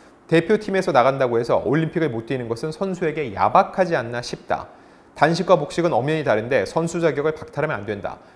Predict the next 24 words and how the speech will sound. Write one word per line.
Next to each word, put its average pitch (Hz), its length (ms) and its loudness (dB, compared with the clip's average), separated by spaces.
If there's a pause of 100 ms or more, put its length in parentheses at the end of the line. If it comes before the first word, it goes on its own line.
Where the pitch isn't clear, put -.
(160)
협회는 175 380 0
모든 123 220 -2
것을 139 180 -2
다 135 120 -2
막고 101 420 -2
그러면서 127 380 -2
자유라는 151 580 0
이름으로 120 400 -6
방임한다고 131 1160 -6
비판의 131 500 -6
목소리를 107 640 -8 (220)
냈습니다. - 500 -8 (400)
그럼 131 400 4 (300)
규칙에서 175 800 -4 (260)
과연 123 400 -4 (320)
대표팀을 175 760 -4
떠난 180 400 -2
안세영 127 420 -6
선수가 117 640 -6
세계 175 400 -4
랭킹 151 320 -10 (120)
일 147 160 -6
위로서 175 760 -4 (220)
다음 147 360 2